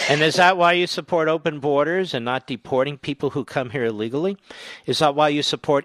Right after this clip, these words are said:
eliminating all private health care? Oh, that'll work. That'll be fantastic for everybody, won't it? Is that why you support more shutdowns and people stuck more in their homes? And you have all kinds of morbidities as a result of that?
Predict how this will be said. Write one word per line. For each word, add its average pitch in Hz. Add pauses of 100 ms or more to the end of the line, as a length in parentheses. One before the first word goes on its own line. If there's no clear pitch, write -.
eliminating 139 (120)
all 131
private 135
health 139
care? 160
Oh, 147
that'll 143
work. 113
That'll 147
be 156
fantastic 139
for 120
everybody, 98
won't 127
it? 196 (1300)
Is 160
that 196
why 185
you 185
support 180 (360)
more 151
shutdowns 175
and 139
people 175
stuck -
more 147
in 151
their 139
homes? 151 (640)
And 127
you 131
have 131
all 151
kinds 165
of 147
morbidities 156
as 135
a 135
result 139
of 185
that? 214